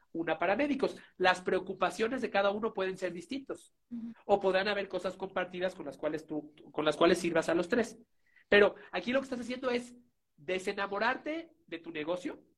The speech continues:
Speaker 1: desenamorarte de los productos que ofreces y de tu precio y de tu tienda, que está muy bonita,
Speaker 2: Gracias.
Speaker 1: y decir, "¿Qué le preocupa a mi cliente?". Y entonces transformarte para ayudarle a él a lograr su objetivo.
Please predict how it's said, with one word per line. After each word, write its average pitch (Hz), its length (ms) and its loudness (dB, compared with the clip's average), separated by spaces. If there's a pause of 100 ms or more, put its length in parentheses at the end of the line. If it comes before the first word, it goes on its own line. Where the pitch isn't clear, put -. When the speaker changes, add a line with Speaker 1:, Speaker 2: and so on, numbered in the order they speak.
(720)
Speaker 1:
desenamorarte 180 920 0
de 165 120 0
los 151 180 -2
productos 202 500 -4
que 175 100 -4
ofreces 180 380 -2
y 165 40 -4
de 143 100 -4
tu - 160 -10
precio 202 440 8 (200)
y 180 120 0
de 165 120 10
tu 156 160 -2
tienda, 196 480 6
que - 60 -12
está - 140 -8
muy 180 120 -6
bonita, 160 440 -6 (120)
Speaker 2:
Gracias. 226 380 2
Speaker 1:
y 175 60 -6
decir, 214 480 -2 (760)
"¿Qué 226 120 4
le 233 120 2
preocupa 190 640 -6 (180)
a 156 100 -8
mi 151 140 -14
cliente?". - 400 -8 (320)
Y 170 60 -4
entonces 202 560 2 (200)
transformarte 190 800 0
para 180 220 -4
ayudarle 185 460 -4
a 180 60 -4
él 202 120 -2
a 196 40 -2
lograr 165 320 -6
su 170 80 -8
objetivo. 135 420 -14